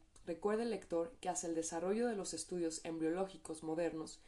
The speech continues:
la gente no disponía de pruebas sólidas de que los bebés son siempre hijos de un único padre y no de muchos. Los defensores de esta teoría de la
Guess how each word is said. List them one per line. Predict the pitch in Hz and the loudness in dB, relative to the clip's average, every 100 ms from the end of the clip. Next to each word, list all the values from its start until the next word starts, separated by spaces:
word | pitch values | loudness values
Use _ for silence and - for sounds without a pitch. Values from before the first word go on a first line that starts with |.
| - - | -20 -6
la | 180 | -4
gente | 160 208 202 214 | 0 0 2 2
no | 202 | 4
disponía | 196 - 175 175 175 | 2 0 -4 0 0
de | 180 | -2
pruebas | 175 175 165 170 | -2 0 0 0
sólidas | - 175 170 185 240 - - - - - | -2 -4 -2 -6 -8 -12 -20 -20 -20 -10
de | - 165 | -6 -2
que | 170 | 2
los | 165 | 2
bebés | 156 156 190 240 | 4 4 2 0
son | - 185 180 | -2 -2 -2
siempre | - 175 170 190 - - - | -2 -2 -2 -6 -8 -10 -6
hijos | 190 190 185 | -4 -4 0
de | 170 | 2
un | 170 185 | 2 0
único | 185 185 - | -2 -2 -4
padre | - 185 190 226 - | 4 4 4 -4 -6
y | 170 | -4
no | 165 | 0
de | 160 | 0
muchos. | 156 147 139 - - - - - - - | 0 -4 -8 -14 -16 -18 -20 -20 -20 -12
Los | 160 | -4
defensores | 170 175 165 160 214 226 | -4 -2 -2 2 2 4
de | 190 | 2
esta | 180 175 | 0 -2
teoría | 165 165 165 165 156 | 0 2 2 2 0
de | - 165 | -2 0
la | 147 - | 0 -2